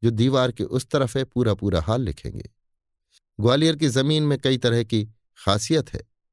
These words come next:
जिसको हम उस हिस्ट्री की समालोचना में, यदि वो बातें हिस्ट्री से बच रही, जाहिर करेंगे। दीवार कह कहा के संबंध में जहां तक अपना ख्याल था, आप लोगों पर प्रकट किया।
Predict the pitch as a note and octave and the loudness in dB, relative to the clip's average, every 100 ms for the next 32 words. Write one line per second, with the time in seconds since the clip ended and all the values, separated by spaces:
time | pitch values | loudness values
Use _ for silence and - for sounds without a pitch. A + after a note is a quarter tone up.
0 | _ _ _ - A#2+ - B2 G#2+ A2 _ | _ _ _ -2 -2 0 0 0 -4 _
1 | - A#2+ B2 - - B2+ - - C#3 C3+ | -2 0 0 -2 -4 -4 -4 -2 0 0
2 | - G2+ G#2+ C#3 C#3+ C#3+ G2+ C#2+ - _ | 0 0 2 2 0 0 0 -2 -8 _
3 | _ _ _ _ - D3 E3+ F3 E3 D3 | _ _ _ _ -2 0 2 2 2 2
4 | D3 D#3 C#3+ C#3+ D#3+ D3+ D#3 D#3 - G#2 | 0 0 0 0 -2 0 0 -2 0 -2
5 | D2+ - _ _ - F2+ G#2+ A2 D3+ - | -4 -10 _ _ -8 0 2 2 0 -2
6 | C2 A#1 - _ _ _ _ _ _ - | -4 -4 -10 _ _ _ _ _ _ -4
7 | G#2 C#3+ D#3+ D3+ - C#3 - C3 C#3 C#3 | 2 2 2 0 0 0 2 0 0 0
8 | D3 - A2 C3 D3 A2+ A#2 - _ _ | -2 0 0 2 2 0 -2 -6 _ _
9 | - F#2+ C3 C#3+ D3 B2 G#2+ C#3+ C#3+ - | -6 0 0 0 0 -2 -2 -2 -2 0
10 | D#2+ A2+ D#3+ - - _ _ _ _ - | 2 2 -2 -8 -10 _ _ _ _ -2
11 | A2 A2+ G2+ F#2+ F2+ - - D#3 - B1+ | 0 0 0 -2 -2 -6 -4 -4 -4 -10
12 | - | -10